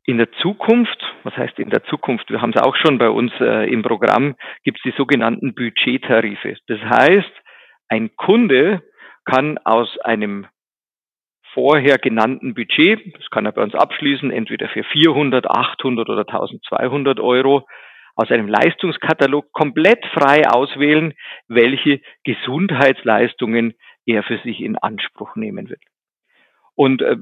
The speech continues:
sicherlich wird's in Zukunft auch noch weitere Innovationen geben, aber es wird auch sehr stark in Richtung Service gehen. Also auf der einen Seite denken wir natürlich an die digitalen Services bei uns. Wir haben aber auch viele Service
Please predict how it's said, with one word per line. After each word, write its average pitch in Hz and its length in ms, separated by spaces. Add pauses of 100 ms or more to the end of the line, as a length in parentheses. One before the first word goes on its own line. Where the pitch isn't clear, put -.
(220)
sicherlich 139 400
wird's 131 180
in 117 160
Zukunft - 580
auch - 220
noch 120 160
weitere 139 380
Innovationen 139 840
geben, 143 440 (360)
aber 127 160
es 151 120
wird 180 140
auch - 140
sehr 165 140
stark - 260
in 135 120
Richtung 139 340
Service 127 500
gehen. 101 300
Also 107 180
auf 123 140
der 123 140
einen 165 320
Seite 147 420 (420)
denken 131 260
wir 123 100
natürlich 120 460
an 104 100
die - 80
digitalen 143 640
Services 127 600
bei 123 100
uns. 120 300 (580)
Wir 113 100
haben 143 120
aber 135 200
auch 127 180
viele 147 240
Service 131 360